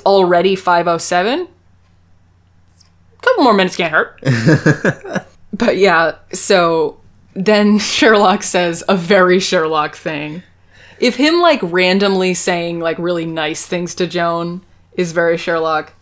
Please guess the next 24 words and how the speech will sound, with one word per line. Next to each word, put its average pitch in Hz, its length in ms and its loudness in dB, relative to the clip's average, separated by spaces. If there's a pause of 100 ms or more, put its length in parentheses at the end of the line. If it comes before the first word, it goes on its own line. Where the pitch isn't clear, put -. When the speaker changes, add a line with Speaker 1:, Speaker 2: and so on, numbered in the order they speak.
(300)
Speaker 1:
him 240 220 0
saying 233 340 0
this 165 220 -2
kind 185 200 -4
of 180 80 -4
thing 185 300 -4
is 175 260 -6
also 156 680 -2 (180)
Speaker 2:
<laughs> - 180 -18
Speaker 1:
very 160 720 0
Sherlock. 180 760 -2 (400)
You 254 140 2
know, 247 160 2
some 415 360 0
people, 208 680 -2 (200)
without 233 500 2
possessing 233 640 2
genius, 240 680 -2
have 226 280 0
a 175 100 2
knack 208 380 0
for 185 140 -2
stimulating 156 720 -4
it. - 240 -16